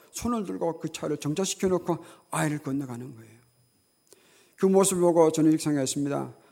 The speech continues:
"참으로 착한 누나구나." 그런데 길 건너자마자 두 사람이 헤어지는 거예요. "잘 가, 잘 가." 그 아이들이 헤어지는 것을 보고, "아, 난 모르는 아이를." 길 가다가 이 소녀가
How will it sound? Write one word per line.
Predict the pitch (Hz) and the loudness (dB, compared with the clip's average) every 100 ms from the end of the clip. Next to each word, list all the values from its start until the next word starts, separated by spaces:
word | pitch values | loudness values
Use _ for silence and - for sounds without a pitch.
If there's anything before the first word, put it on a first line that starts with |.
| _ - | _ -14
"참으로 | - 101 139 101 - - _ - | -8 -4 0 -2 -2 -14 _ -10
착한 | - - - 185 | -10 -4 -4 0
누나구나." | 175 151 151 131 113 - _ _ _ _ _ _ _ - | 0 -2 -4 -10 -12 -16 _ _ _ _ _ _ _ -8
그런데 | - 208 196 185 220 202 - - - | 6 8 8 8 8 6 -2 -12 -2
길 | 233 214 | -2 2
건너자마자 | 196 220 202 190 160 180 180 143 - - | 4 4 2 2 0 2 0 -2 -12 -8
두 | 170 | 2
사람이 | 190 180 | 4 6
헤어지는 | 170 262 233 185 143 | 6 6 6 2 2
거예요. | 131 117 117 120 - _ _ _ _ _ _ | 0 -6 -10 -16 -20 _ _ _ _ _ _
"잘 | - 147 | -2 0
가, | 147 170 170 | 2 2 2
잘 | 165 170 | -2 0
가." | 175 170 | 0 -2
그 | 196 190 | -2 -2
아이들이 | 190 190 185 175 | 0 2 2 2
헤어지는 | 185 170 165 | 2 2 0
것을 | 156 - | -2 -4
보고, | 156 151 139 - - - | -4 -4 -6 -14 -20 -12
"아, | 131 131 - | -10 -10 -10
난 | - 135 175 247 | -4 -2 0 0
모르는 | 233 208 214 208 | 0 0 0 0
아이를." | 185 165 165 147 120 - _ _ _ _ _ - _ | 0 0 0 -4 -6 -14 _ _ _ _ _ -20 _
길 | - 180 | 0 6
가다가 | 170 170 160 156 160 - | 8 8 6 4 2 -4
이 | 226 233 | -2 -2
소녀가 | - 175 175 147 139 135 | -2 -2 -2 -2 -4 -6